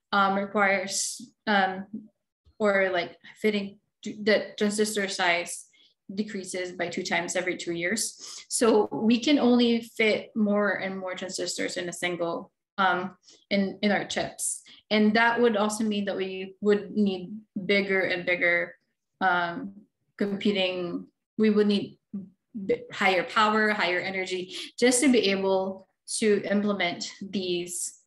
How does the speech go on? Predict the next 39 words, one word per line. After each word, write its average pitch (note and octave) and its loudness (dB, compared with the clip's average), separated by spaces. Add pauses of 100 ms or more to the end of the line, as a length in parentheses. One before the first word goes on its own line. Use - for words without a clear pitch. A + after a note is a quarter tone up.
(180)
um, F#3 0
algorithms F3 -2
and F3+ -4
applications. - -10 (500)
And A3 2
then A3+ 4
finally, C4 6
with G#3 0
the F#3 0
memory F#3 0
wall F3+ 0
or F3 -4
the F3 -8
memory F3 -4
bandwidth F3 -2
limit. F#3 -4 (520)
Um, G3 2
so A3 4
we've C4+ 2
been D#4 6
working, A3 0 (280)
the G3+ 2
G A3 -2
P A#3 0
Us G#3+ 4
and F#3 -6
the F3+ -6
T G3+ -12
P F3+ -2
Us, - -8 (300)
we've B3 4
been B3 8
working A#3+ 4
to A#3+ 0
increasing F#3 -4
the, F#3 -4 (500)
uh, F3+ 0
computing A3 4 (100)
limit, F#3+ -2